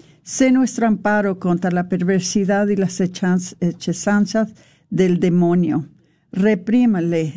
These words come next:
Dios, pedimos suplicantes. Y tú, príncipe de la milicia celestial, arroja al infierno con el divino poder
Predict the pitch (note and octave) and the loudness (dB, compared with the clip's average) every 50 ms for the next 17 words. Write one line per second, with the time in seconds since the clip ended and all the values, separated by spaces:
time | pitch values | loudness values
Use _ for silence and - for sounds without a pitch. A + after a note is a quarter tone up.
0 | - - F3 F3+ F3+ E3+ E3 D#3+ E3+ F3 - - - - _ _ _ _ _ _ | -8 -4 -2 0 2 2 0 -2 -4 -6 -10 -14 -18 -20 _ _ _ _ _ _
1 | _ _ - G3+ G3 F#3 G3+ G#3 G3+ G#3 G#3 G3+ G3 - - - - - - - | _ _ -2 0 2 2 4 4 4 2 2 0 -2 -2 -4 -8 -12 -16 -20 -10
2 | - - G#3 F3+ - G3 F#3 F#3 F3+ A3 G3+ G3+ G3 F#3 F#3 - F3 E3+ D3 - | -4 -2 -2 0 0 -2 -2 -2 0 0 0 0 0 -2 -2 -4 -6 -6 -6 -8
3 | - - _ _ _ _ _ _ _ _ _ _ _ - A3+ A3+ G3+ - - C4+ | -14 -20 _ _ _ _ _ _ _ _ _ _ _ 0 0 0 2 2 0 0
4 | C4+ B3 - - - A3 A3 G#3+ G#3 G#3+ - A3 F3+ - F#3+ F#3 F3 F#3 F#3 F#3 | 2 0 0 -2 0 2 2 2 2 0 -4 -4 -2 -2 -2 -2 0 0 0 0
5 | F#3 F#3+ F#3 F3+ F#3 F#3+ G#3 G3 F3+ - - G3 F#3+ F3+ - - F#3+ F3 E3+ F3+ | 2 2 2 2 2 2 2 0 0 -2 -2 -2 -2 -2 -2 -2 -2 0 0 -2
6 | F3+ - - G#3+ G3+ F#3 F3+ F3+ F3+ - - - G3+ G3+ G3 G3+ G#3 A3+ A#3 A3 | -2 -4 -2 -2 0 0 0 -2 -4 -6 -2 0 0 0 2 2 2 2 2 0
7 | A3+ - A#3+ A#3+ A#3+ - - - F#3 F#3 F3+ F3 F3 F3 E3+ E3+ - - - G#3+ | -2 -2 -2 -2 -2 -2 -4 -2 0 2 2 4 2 2 0 -2 -6 -4 -2 0
8 | G#3+ G#3 G#3 G3 F3 F3+ E3 - - D3+ - - _ _ _ _ _ _ _ _ | 2 2 2 0 0 0 0 0 -2 -4 -6 -10 _ _ _ _ _ _ _ _
9 | _ _ _ _ - - _ _ _ _ _ _ _ _ _ _ _ - G#3+ A3+ | _ _ _ _ -20 -20 _ _ _ _ _ _ _ _ _ _ _ 2 4 4
10 | A#3 A#3 - - G#3 A3+ A#3 G3 G#3 A3 F3+ A#3+ A#3+ A#3+ A#3 B3 A#3 A#3+ A3 G#3 | 4 2 2 2 2 2 2 2 2 2 2 2 4 4 4 2 0 0 0 0
11 | G#3 F#3+ G3+ G3 F#3 F3 | 0 2 2 2 0 0